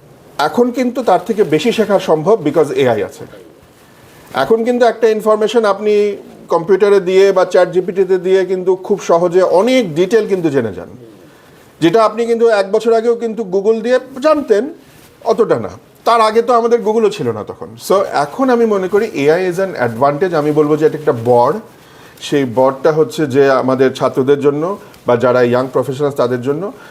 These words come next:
যে তারা কিন্তু কম সময়ে অনেক বেশি জিনিস শিখতে পারছে আর কি। তরুণরা তো, মানে দেখেন, তরুণদের মেইন যেটা আমাদের করা দরকার, সেটা হচ্ছে তাদের দক্ষতা বাড়াতে হবে। তারা যদি নিজে দক্ষ হতে পারে, তাহলে কিন্তু হতাশার প্রশ্নই আসছে না। এবং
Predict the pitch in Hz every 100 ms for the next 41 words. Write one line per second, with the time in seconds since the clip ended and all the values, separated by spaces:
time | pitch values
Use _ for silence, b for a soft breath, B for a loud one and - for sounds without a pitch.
0 | B - - 165 156 165 190 190 196 180
1 | 185 185 220 214 - 151 165 127 131 131
2 | 190 170 180 - 143 - 107 - - 69
3 | - - 151 170 262 330 359 359 330 311
4 | 285 - - 147 143 160 120 147 151 123
5 | - - 139 165 202 208 240 233 - 120
6 | 123 156 214 240 254 - B B 127 156
7 | 190 180 147 147 165 165 - 147 135 139
8 | 123 117 113 139 233 - b b b -
9 | 147 156 156 156 165 139 147 131 117 131
10 | 107 90 85 - 85 - - - B B
11 | 127 143 190 220 233 226 185 202 147 143
12 | - 262 240 240 226 226 302 - B B
13 | 135 143 202 214 220 233 208 240 - 160
14 | 196 180 165 156 - 165 117 - - 78
15 | 87 107 147 180